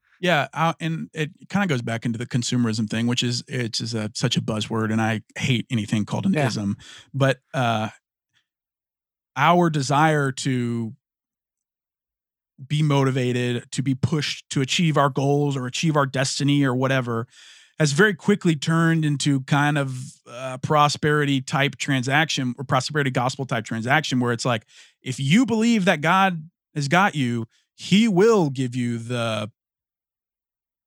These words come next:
Speaker 1: promotion or the, the bills paid or the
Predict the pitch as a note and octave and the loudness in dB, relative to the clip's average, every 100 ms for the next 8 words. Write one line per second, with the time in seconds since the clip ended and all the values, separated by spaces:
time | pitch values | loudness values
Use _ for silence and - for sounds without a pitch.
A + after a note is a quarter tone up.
0 | _ - C3 A#2+ A2+ - A2+ A2 A2+ B2+ | _ -4 -2 0 -2 -4 -4 -6 -6 -4
1 | A#2+ A#2 A#2 A2+ A#2+ A2+ A2+ G#2+ - - | -2 -2 -2 -2 -2 0 0 -2 -8 -20
2 | - _ _ _ _ _ _ _ C#3 B2+ | -20 _ _ _ _ _ _ _ -8 -2
3 | A#2+ A2+ A2 A2 C3 C3 B2 - - B2+ | 0 0 -2 -2 -2 0 -2 -4 -2 0
4 | B2+ A#2+ B2 A#2+ B2 A2+ A#2+ A#2 A#2 A2+ | 0 0 -2 -2 -4 -2 0 0 0 -2